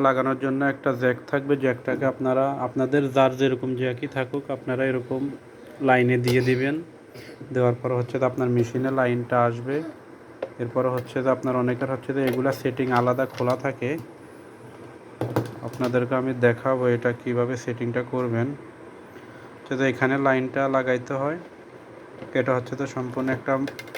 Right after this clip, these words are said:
মাস্কের সাথে হচ্ছে যে আপনার জড়িত। এই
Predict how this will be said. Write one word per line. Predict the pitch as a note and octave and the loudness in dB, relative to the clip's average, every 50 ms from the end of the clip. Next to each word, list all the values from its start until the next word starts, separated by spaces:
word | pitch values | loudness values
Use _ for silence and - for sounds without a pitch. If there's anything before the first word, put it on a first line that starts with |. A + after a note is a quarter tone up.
| - - - - - D3 B2 A#2+ A#2+ | -14 -14 -14 -10 -6 -2 0 2 4
মাস্কের | A#2+ A#2+ A#2+ A#2 - - C#3+ - - - | 4 4 4 2 0 -2 -2 -2 0 2
সাথে | C3+ B2+ B2 C#3+ C3 | 0 0 0 -2 -4
হচ্ছে | C3 B2 B2 - C3+ B2+ | -4 -4 -6 -6 -4 -2
যে | C3+ C3 | -2 -2
আপনার | - - C#3 C3 B2 C3 | -2 -4 -6 -6 -4 -4
জড়িত। | B2+ B2+ B2+ B2 B2 D3+ D#3+ F#3 - - - - - - - - - - - - - - - - - - - - - - - - - - - - - - - - - C3+ | -4 -2 -4 -2 0 0 0 0 0 -6 -14 -16 -16 -18 -20 -20 -20 -20 -18 -18 -18 -18 -18 -18 -18 -18 -16 -14 -14 -14 -14 -16 -18 -18 -18 -18 -18 -18 -16 -8 -2 0
এই | B2 | 2